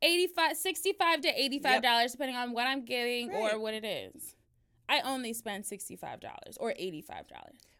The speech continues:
Speaker 2: But that's
Speaker 1: That
Speaker 2: eighty-five dollars you
Speaker 1: twenty-five dollars
Speaker 2: could've
Speaker 1: does not
Speaker 2: s-,
Speaker 1: count.
Speaker 2: you could've spent somewhere
Speaker 1: <laughs>
Speaker 2: else.
Speaker 1: Right, right. But,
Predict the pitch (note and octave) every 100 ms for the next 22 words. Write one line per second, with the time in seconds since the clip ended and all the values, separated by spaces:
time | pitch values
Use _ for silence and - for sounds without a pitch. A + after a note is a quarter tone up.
0 | _ D#4+ C4 B3+ - D#4+ D#4+ D#4+ - -
1 | G3+ F4 E4+ C4+ C#4+ D4+ D#4+ F4 F#4 E4
2 | F3 A3 C#4 B3+ B3 G3+ - A3 E3 A#2
3 | A3 C#4 E4 - G3 E4+ G#3+ A4+ D3 F4
4 | E3 F3 F4 C4 B3 D#4+ C5 D#4 C4 D#4+
5 | A#4+ A#4+ G#3 - G#3 D4+